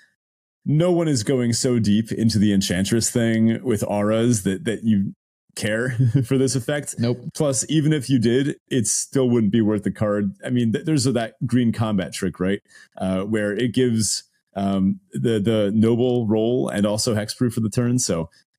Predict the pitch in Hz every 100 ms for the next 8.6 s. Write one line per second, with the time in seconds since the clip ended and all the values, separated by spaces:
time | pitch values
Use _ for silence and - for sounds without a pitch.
0 | _ 101 104 123 139 117 101 101 95 80
1 | - - 101 87 90 98 85 87 82 -
2 | - - - - 90 87 180 _ - 180
3 | 170 147 131 135 110 113 107 98 92 -
4 | - 82 - - _ _ _ _ _ 98
5 | 87 82 - 143 104 - - 87 - 98
6 | 87 90 95 98 92 90 92 - - 104
7 | 101 113 87 104 120 - 123 95 - 101
8 | 80 82 67 58 55 -